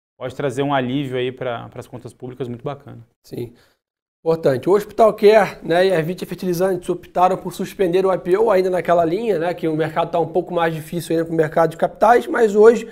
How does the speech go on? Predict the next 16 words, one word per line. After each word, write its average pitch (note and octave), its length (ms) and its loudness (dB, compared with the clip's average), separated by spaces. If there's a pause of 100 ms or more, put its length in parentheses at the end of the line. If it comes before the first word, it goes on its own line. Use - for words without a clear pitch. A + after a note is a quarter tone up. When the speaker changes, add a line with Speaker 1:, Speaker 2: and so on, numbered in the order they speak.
(420)
Speaker 2:
tem G#3+ 120 0
a G3+ 60 -2
precificação G3+ 600 2
de F#3 80 -2
Cora G3+ 280 4
Saúde G3 540 2 (460)
e F#3+ 100 -4
também F#3+ 560 4
a D#3+ 140 -4
fixação F3+ 500 0
da F3+ 160 4
oferta F3 500 -2
primária F3 400 -2
da F3 60 -2
loja E3 260 0
Renner. B2 480 -4